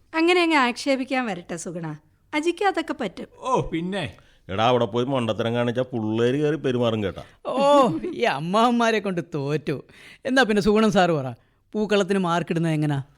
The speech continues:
Speaker 3: ബെസ്റ്റ് പറഞ്ഞു തരാൻ പറ്റിയ ഒരാള്.
Speaker 1: <laughs> ശരിയാ, നമ്മുടെ സുഗുണൻ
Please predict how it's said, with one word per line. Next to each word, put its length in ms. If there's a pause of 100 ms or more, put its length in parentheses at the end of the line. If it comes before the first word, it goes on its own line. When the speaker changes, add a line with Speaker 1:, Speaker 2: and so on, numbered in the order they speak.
(120)
Speaker 3:
ബെസ്റ്റ് 580 (260)
പറഞ്ഞു 320
തരാൻ 260
പറ്റിയ 220
ഒരാള്. 580
Speaker 1:
<laughs> 400 (420)
ശരിയാ, 400 (200)
നമ്മുടെ 260
സുഗുണൻ 420